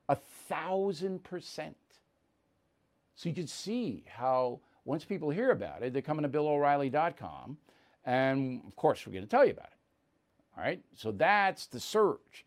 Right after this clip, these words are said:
a thousand percent on our Facebook engagements. So again, uh, put it up on a screen, please. We'll be, um, in Sunrise, Florida. That's Lauderdale, B B and T Center, December eleventh.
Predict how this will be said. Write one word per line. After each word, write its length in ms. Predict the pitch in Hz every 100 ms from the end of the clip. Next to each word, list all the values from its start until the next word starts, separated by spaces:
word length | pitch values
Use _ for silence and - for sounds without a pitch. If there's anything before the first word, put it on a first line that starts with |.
| _ -
a 40 |
thousand 640 | - 151 226 247 180 147
percent 440 | - 113 - 202 76
on 160 | 85
our 100 | 82
Facebook 480 | - 151 156 - 78
engagements. 600 | 78 73 71 - - - _ _ _ - - - _ _
So 300 | - 202 202
again, 440 | 160 196 220 220 117
uh, 140 | 160
put 200 | 139 185
it 60 | 185
up 140 | 185
on 60 | 175
a 40 |
screen, 300 | - 185 180
please. 340 | - 202 190 175
We'll 120 | 147
be, 300 | 160 160 160
um, 560 | 143 139 135 131 131 - _ _
in 60 | 101
Sunrise, 420 | - 160 151 139
Florida. 360 | 180 180 180 160
That's 260 | 135 -
Lauderdale, 760 | 160 165 170 160 160 160 156 -
B 120 | 110 135
B 180 | 131
and 100 | 123 -
T 160 | 123
Center, 440 | 104 - 165 175 160
December 480 | 131 - 110 113 -
eleventh. 540 | 104 104 123 147 196